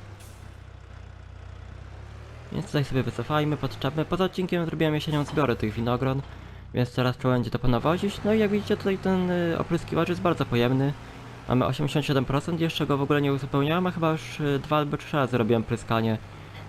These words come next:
y, odkąd go zakupiłem i uzupełniłem to sto procent, więc, y, taki oprysk wystarczy na dość długi czas. No i zaczniemy sobie od tego końca opryskiwanie.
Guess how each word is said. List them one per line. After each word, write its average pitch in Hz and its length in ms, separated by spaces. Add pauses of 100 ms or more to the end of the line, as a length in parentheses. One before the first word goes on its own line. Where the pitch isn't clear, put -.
(100)
y, 113 120
odkąd 113 320
go 117 120
zakupiłem 113 500
i 110 40
uzupełniłem 110 520
to 104 100
sto - 160
procent, 175 360
więc, 175 400
y, 151 180
taki 156 200
oprysk 147 380
wystarczy 131 360
na 135 140
dość 131 160
długi 113 260
czas. 175 240 (880)
No 220 60
i - 20
zaczniemy 190 360
sobie 160 180
od 156 100
tego 127 200
końca 110 360
opryskiwanie. 120 720